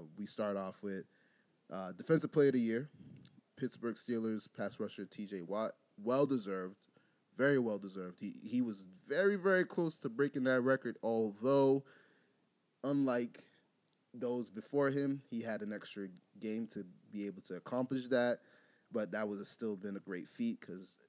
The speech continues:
if, it doesn't matter how many games it takes you, it's really hard to get tw-, <laughs> twenty sacks in the season regardless. Um, 'cause even if you wanna count sixteen games, he still got,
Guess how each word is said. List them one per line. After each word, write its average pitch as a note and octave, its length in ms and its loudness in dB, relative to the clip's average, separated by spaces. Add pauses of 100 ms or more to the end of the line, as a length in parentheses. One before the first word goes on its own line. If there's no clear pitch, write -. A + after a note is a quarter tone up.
(240)
if, G2+ 360 -10
it B2 120 -6
doesn't B2 240 0
matter A2 240 0
how G#2+ 120 -4
many G2+ 200 -4
games G2 240 -8
it - 100 -18
takes F#2+ 260 -6
you, F2+ 140 -8
it's F2 160 -10
really G2 320 -4
hard F2 240 -8
to F2+ 80 -16
get E2+ 180 -10
tw-, F#2 720 -10
<laughs> - 0 -
twenty A#2 280 0
sacks - 400 -4
in G2 80 -6
the F2+ 60 -8
season F2+ 420 -8
regardless. D#2+ 640 -10 (580)
Um, E2+ 520 -12 (880)
'cause A2 180 -4
even A#2+ 220 0
if G2+ 160 -8
you G#2 300 -4
wanna G#2 180 -6
count A2 420 -6
sixteen B2 540 -4
games, F#2 380 -10
he G#2 100 -8
still G#2+ 320 -4
got, F#2 300 -8